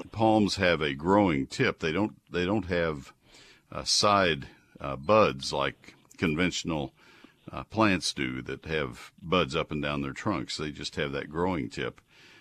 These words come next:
And, uh, so if it is lost, if it's frozen, then that's the end of the palm tree.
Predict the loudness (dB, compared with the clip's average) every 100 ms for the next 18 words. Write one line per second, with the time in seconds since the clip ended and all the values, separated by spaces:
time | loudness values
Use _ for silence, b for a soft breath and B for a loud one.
0 | _ -6 -4 -2 -4 -6 -8 -8 -8 -6
1 | -2 -2 -2 -4 -2 -4 -8 _ _ _
2 | -10 -8 -8 -2 0 2 0 -2 -6 -8
3 | -8 -8 -2 2 2 0 -4 -6 b b
4 | b b -4 -2 0 0 0 -2 0 0
5 | -4 -2 0 2 0 -2 -6 -8